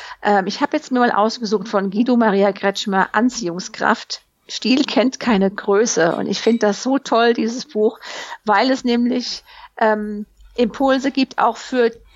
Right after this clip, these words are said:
die Frauen, die vielleicht ein paar Pölsterchen mehr haben und trotzdem toll aussehen können im Meeting.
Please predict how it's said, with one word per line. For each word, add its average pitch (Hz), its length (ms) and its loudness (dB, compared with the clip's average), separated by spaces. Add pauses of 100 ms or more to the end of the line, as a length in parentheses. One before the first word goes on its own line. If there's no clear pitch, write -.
die 269 260 2
Frauen, 226 800 0
die 233 140 -4
vielleicht 226 520 0
ein 254 80 -10
paar 226 220 0
Pölsterchen 254 640 -2
mehr 247 280 2
haben 185 360 0
und 202 180 -6
trotzdem 196 460 -4
toll 175 240 -2
aussehen 190 500 -4
können 170 260 -6
im 185 120 -4
Meeting. 190 440 -4